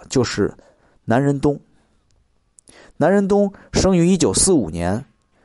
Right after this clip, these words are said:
曾以吉林省理科状元的身份考入清华大学无线电系。他在大学读书时就游遍了从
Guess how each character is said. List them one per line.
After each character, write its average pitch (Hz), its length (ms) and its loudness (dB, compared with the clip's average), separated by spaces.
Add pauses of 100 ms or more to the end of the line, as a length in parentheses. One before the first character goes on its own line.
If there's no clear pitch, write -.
(140)
曾 147 260 -2
以 107 280 2 (340)
吉 151 260 0
林 165 220 2
省 107 340 -2
理 107 160 -4
科 156 240 0
状 160 280 0
元 98 100 -4
的 95 120 0
身 113 220 -2
份 104 300 -4
考 98 240 -2
入 127 160 2
清 170 220 -2
华 151 160 0
大 117 160 -2
学 107 280 0
无 117 140 -2
线 147 180 0
电 156 220 -2
系。 - 240 -6 (1040)
他 - 120 -2
在 190 100 2
大 165 220 0
学 135 280 0 (240)
读 156 160 0
书 202 220 0
时 107 320 0
就 135 180 0
游 104 220 0
遍 156 240 0
了 101 100 0
从 120 340 -2